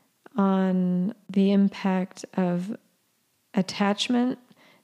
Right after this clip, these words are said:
and the way they measured this was looking at the,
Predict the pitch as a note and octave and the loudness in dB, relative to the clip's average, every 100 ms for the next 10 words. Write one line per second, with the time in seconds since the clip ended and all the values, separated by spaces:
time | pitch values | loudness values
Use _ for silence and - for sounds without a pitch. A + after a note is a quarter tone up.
0 | - G3 F#3+ F#3+ F#3 F#3 F#3 F#3+ G#3+ G3 | 0 2 4 4 4 4 2 2 0 0
1 | G3+ G3 - F#3+ F3+ G#3+ F#3 G3+ F#3 F#3 | 0 0 -2 -2 -2 -2 -2 0 0 0
2 | - F#3+ F#3+ - F#3 F3+ F3 | -2 -4 -4 -2 -2 0 -2